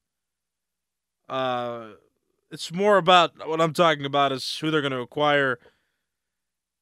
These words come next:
uh, as the trade deadline approaches and passes. I mean, we're a few weeks away from the trade deadline.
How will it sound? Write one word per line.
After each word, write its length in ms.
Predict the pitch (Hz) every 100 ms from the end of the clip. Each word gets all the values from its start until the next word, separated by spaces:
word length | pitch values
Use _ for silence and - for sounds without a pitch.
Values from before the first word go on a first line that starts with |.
| 135
uh, 320 | 123 123 120 _ 151
as 140 | 156
the 100 | 139
trade 280 | - 220 220
deadline 360 | 160 143 139 123
approaches 640 | - 120 110 127 156 - _ _ _ _ _ _ _ _ _ _ _ _ _ -
and 160 | 131 117
passes. 640 | 143 127 - 139 147 - _ _ _ _ _ _ _
I 40 | 143
mean, 100 | 147
we're 80 | 131
a 40 |
few 180 | 175 185
weeks 200 | 170 143
away 200 | 147 156
from 240 | 147 170
the 60 | 147
trade 260 | - 120
deadline. 480 | 113 110 113 123 147